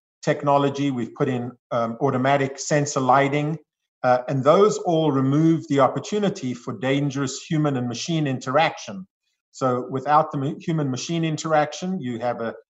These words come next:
safety improvement, you have a healthcare improvement, uh,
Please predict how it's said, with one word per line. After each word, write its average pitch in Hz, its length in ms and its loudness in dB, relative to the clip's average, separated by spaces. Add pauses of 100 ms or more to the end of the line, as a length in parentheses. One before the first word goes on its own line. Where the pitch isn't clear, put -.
safety 160 440 0
improvement, 170 680 -2
you 123 80 -6
have 110 160 -6
a 104 60 -6
healthcare 143 440 -2
improvement, 165 600 -4 (400)
uh, 131 100 -6